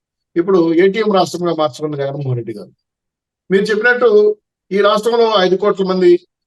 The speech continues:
ప్రజలు దాదాపు పదకొండున్నర లక్షల కోట్లు ఇంచుమించు అప్పు చేశారు అన్నారు.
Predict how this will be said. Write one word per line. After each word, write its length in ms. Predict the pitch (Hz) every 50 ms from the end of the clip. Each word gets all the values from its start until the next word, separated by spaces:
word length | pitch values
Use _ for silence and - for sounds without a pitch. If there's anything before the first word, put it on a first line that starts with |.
| _ _ _ _ _ _
ప్రజలు 500 | 151 160 156 175 175 175 175 175 - - _ _ _ _ _ _ _ -
దాదాపు 300 | 160 185 208 226 202 196
పదకొండున్నర 560 | 175 175 170 170 175 175 175 170 165 160 160
లక్షల 180 | 156 - - -
కోట్లు 280 | 190 202 202 196 190
ఇంచుమించు 360 | 185 175 180 190 196 190 185
అప్పు 140 | - - 185
చేశారు 320 | 170 160 151 131 156 160 151
అన్నారు. 300 | 127 120 101 95 95